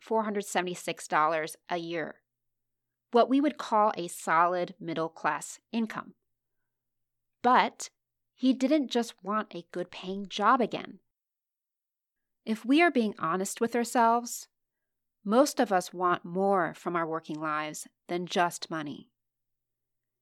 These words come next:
Jack didn't look down into the empty quarries, but beyond them. He dreamed of another life, a life in which he owned a small grocery store,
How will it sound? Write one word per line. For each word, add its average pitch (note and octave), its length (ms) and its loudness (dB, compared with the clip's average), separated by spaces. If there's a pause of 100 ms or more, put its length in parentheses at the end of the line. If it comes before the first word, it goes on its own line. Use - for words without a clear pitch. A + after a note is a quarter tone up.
(360)
Jack B3 320 4
didn't C#4+ 280 -2
look G#3+ 220 -4
down F3 500 0
into F3 180 -10
the - 180 -10
empty F3 240 -8
quarries, F#3 640 -2 (220)
but F3 320 -2
beyond F3+ 460 -4
them. C#3+ 340 -10 (1120)
He B3+ 260 2
dreamed A3+ 580 -2
of G3 140 -2
another F3 440 -6
life, E3 580 -10 (1200)
a G#3 80 0
life A3+ 540 4
in G3+ 200 -4
which G3+ 220 -2
he A3 240 -4
owned G3 240 -4
a G#3+ 40 -6
small G#3+ 280 -4
grocery G3+ 440 -4
store, - 560 -8